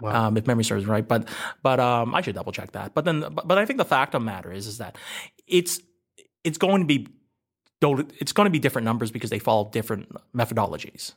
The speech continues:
Speaker 1: Mm-hmm.
Speaker 2: And, and with, with what the city did with their methodology is a lot different from what I did with my census methodology. And yet, at the same time, it's saying that, well,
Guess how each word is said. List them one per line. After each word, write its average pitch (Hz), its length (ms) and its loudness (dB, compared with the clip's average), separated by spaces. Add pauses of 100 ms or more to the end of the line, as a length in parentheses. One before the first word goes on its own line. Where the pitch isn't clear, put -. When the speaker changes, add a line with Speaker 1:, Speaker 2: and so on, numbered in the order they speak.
Speaker 1:
Mm-hmm. 120 220 -2
Speaker 2:
And, 113 500 0
and 117 300 0
with, 117 320 -2
with 123 180 -2
what 139 140 2
the - 80 0
city 165 300 2
did 120 340 4
with 107 160 -4
their 123 160 4
methodology 113 680 0
is 104 160 -2
a 107 40 -2
lot 104 200 0
different 104 260 -6
from 107 100 -4
what 101 140 -2
I 101 140 0
did 95 240 -8
with 101 120 -6
my 107 160 -4
census 110 360 -6
methodology. - 640 -12 (500)
And 143 240 2
yet, 156 200 4
at 143 100 -2
the 156 80 -2
same 143 200 -2
time, 202 300 0
it's 104 140 -4
saying 135 380 0
that, 117 260 0
well, 131 260 0